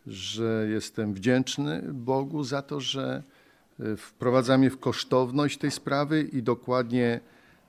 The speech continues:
e, rozumiem to, co jest mówione, gdyż właśnie doświadczam tego osobiście.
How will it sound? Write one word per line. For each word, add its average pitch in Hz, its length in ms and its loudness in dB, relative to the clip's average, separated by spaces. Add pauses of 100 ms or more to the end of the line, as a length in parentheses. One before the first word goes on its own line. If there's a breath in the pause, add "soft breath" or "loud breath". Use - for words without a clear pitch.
(100)
e, 98 680 -2
rozumiem 120 580 4
to, 113 240 0
co - 180 -4
jest 107 220 -6
mówione, 110 460 -2
gdyż 104 260 -6
właśnie 113 440 -2
doświadczam 117 800 -2
tego 98 260 -8
osobiście. 98 680 -8